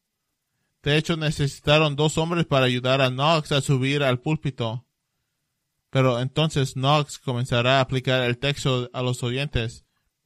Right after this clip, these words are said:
Melville escribe en su diario, "Antes de te-, que terminar el sermón,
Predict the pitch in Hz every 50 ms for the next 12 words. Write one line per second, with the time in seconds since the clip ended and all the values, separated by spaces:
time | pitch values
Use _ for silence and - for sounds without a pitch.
0 | _ _ _ _ _ _ _ _ _ _ _ _ _ _ _ _ _ - 131 139
1 | 139 135 131 135 139 151 165 165 156 147 139 135 - 143 139 - - - 156 143
2 | 156 147 147 - - 143 135 131 123 131 - 135 135 147 151 143 143 135 127 117
3 | 123 135 - 151 143 - 147 139 139 - 151 139 135 - - 139 131 - 139 127
4 | 127 127 127 131 135 143 147 147 143 135 - 135 127 127 131 135 147 151 151 143
5 | 135